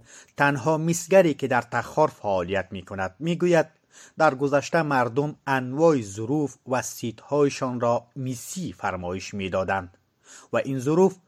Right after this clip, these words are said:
از محبوبیت خاصی در میان مردم برخوردار بود. اما حالا با بلند رفتن بهای میس، مردم از اجناس وارداتی استفاده می‌کنند و این تنها دلیل رکود این صنعت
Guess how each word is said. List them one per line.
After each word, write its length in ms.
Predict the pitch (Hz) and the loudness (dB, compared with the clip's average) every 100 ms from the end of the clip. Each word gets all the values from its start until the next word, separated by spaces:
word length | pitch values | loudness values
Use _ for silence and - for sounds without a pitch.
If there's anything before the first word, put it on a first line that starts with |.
| _ - - | _ -12 0
از 220 | 131 127 | 0 0
محبوبیت 680 | 143 127 - 135 156 160 - | -2 -2 -2 -2 -2 -4 -6
خاصی 520 | - - 170 165 120 | -6 2 2 2 -4
در 180 | 113 104 | -4 -4
میان 380 | 101 113 110 | -4 -4 -4
مردم 440 | 107 110 107 147 135 | 0 0 0 -2 -2
برخوردار 600 | 87 - 90 87 95 92 | -4 -6 -10 -4 -4 -4
بود. 240 | 95 95 _ _ _ _ - - | -6 -8 _ _ _ _ -18 -2
اما 200 | 220 208 | 4 4
حالا 480 | 139 139 143 156 139 - - | 4 4 8 8 6 -4 -4
با 160 | 143 139 | 4 4
بلند 460 | 113 131 131 127 123 | 6 2 4 2 0
رفتن 420 | 120 - 151 131 | 0 -2 -2 -2
بهای 600 | 104 110 101 131 120 101 | -2 -2 2 0 0 -4
میس، 440 | 123 151 143 - - - - 151 | -4 -4 -4 -6 -16 -20 -12 0
مردم 380 | 151 139 175 | 2 2 0
از 180 | 139 110 - | -2 -4 -2
اجناس 560 | 117 104 123 143 120 | -2 -2 -2 -2 -2
وارداتی 800 | 107 98 95 92 92 92 123 107 - | -6 -4 -4 -4 -6 -6 -4 -6 -6
استفاده 580 | - 92 - 90 90 | -14 -14 -8 -6 -4
می‌کنند 540 | 90 92 - 98 98 92 _ _ _ - | -6 -10 -10 -10 -10 -14 _ _ _ -6
و 160 | 120 - | -4 -2
این 280 | 165 156 147 _ _ _ - | -4 -6 -10 _ _ _ 0
تنها 380 | 147 131 131 131 | 0 2 0 0
دلیل 580 | 120 135 160 156 120 113 | 0 0 2 0 -2 -4
رکود 400 | 123 - 156 113 | -6 -4 -4 -4
این 220 | 95 95 | -8 -14
صنعت 600 | - 98 90 113 117 | -12 -12 -8 -2 -2